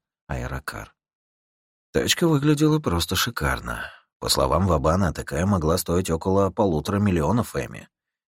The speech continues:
что, по скромному мнению Кира, было просто колоссальной суммой, целым состоянием. За такие деньжища можно легко было купить корабль, на котором можно было бы заняться поисками земли.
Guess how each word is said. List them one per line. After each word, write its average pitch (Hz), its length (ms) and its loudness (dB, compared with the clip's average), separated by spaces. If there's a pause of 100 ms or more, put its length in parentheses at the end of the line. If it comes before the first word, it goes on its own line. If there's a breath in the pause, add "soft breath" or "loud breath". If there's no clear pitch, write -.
(140)
что, 64 340 -4
по 71 120 -2
скромному 69 540 -2
мнению 71 400 -2
Кира, 95 320 0
было 85 240 2
просто 78 340 -6
колоссальной 92 760 -4
суммой, - 560 -8
целым 131 280 0
состоянием. 110 680 -4 (1000)
За 131 180 0
такие 110 340 0
деньжища 143 640 2
можно 131 300 2
легко 143 320 0
было 147 180 2
купить 113 340 -2
корабль, 73 500 -2 (100)
на 95 160 0
котором 82 360 0
можно 85 520 -2
было 117 320 2
бы 90 140 2
заняться 87 460 0
поисками 80 500 -2
земли. 76 500 -4